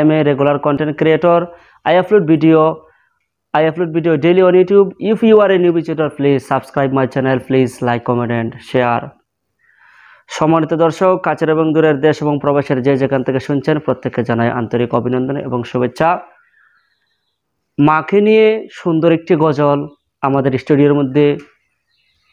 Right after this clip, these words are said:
গাইবেন সাজন রাজা, ছোট্ট একটি ছেলে।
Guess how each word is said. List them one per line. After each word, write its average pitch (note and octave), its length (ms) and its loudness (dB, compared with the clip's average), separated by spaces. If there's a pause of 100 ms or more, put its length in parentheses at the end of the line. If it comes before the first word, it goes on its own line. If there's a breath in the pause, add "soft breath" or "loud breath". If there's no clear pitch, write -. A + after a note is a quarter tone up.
(640)
গাইবেন C#3+ 460 2 (1160)
সাজন C#3 420 -2
রাজা, C#3+ 180 0 (120)
ছোট্ট - 180 -6 (100)
একটি C#3+ 200 -2
ছেলে। D#3+ 200 4